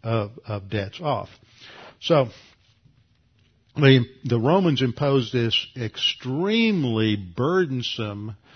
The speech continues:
treaty upon the Seleucids, and they had to try to pay it. So that's why they're trying to expand their territory. Their military is trying to conquer more places. Antiochus the third started raiding temples, and then Antiochus the fourth,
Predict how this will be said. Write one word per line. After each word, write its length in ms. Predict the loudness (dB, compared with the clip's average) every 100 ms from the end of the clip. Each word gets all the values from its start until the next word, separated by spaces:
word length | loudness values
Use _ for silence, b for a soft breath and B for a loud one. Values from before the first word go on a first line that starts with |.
| B B _
treaty 560 | -6 2 4 4 2 0
upon 600 | -6 -6 -4 -2 -2 -4 -6
the 420 | -4 -2 -2 -6
Seleucids, 680 | -8 -4 0 0 0 -4 -4
and 200 | -6 -4
they 160 | -2 0
had 280 | 0 -2 -4
to 160 | -10 -12 _ _
try 200 | -6 -6
to 60 | -6
pay 260 | -2 -2
it. 80 | -2
So 120 | -6
that's 180 | -10 -8
why 120 | -6
they're 140 | -6 -8
trying 240 | -10 -10
to 60 | -12
expand 420 | -14 -6 -4 -4
their 80 | -6
territory. 640 | -2 0 0 -4 -4 -2
Their 140 | -2 -6
military 460 | -4 -4 -2 -6
is 60 | -6
trying 240 | -8 -10
to 60 | -10
conquer 560 | -6 -2 -2 -2 -6 -6 B B B
more 220 | -4 -2 -2
places. 600 | 0 2 2 0 -2 -4
Antiochus 680 | -10 0 0 0 -4 -8
the 80 | -8
third 300 | -6 -6 -6
started 380 | -6 -6 -6 -4
raiding 320 | -2 0 -2
temples, 600 | -4 -6 -4 -4 -4 -6 B B B -6
and 240 | -4 -2
then 380 | -2 -2 -4 -8 B B B
Antiochus 680 | -6 -6 -2 0 0 -2 -8
the 80 | -10
fourth, 340 | -8 -4 -4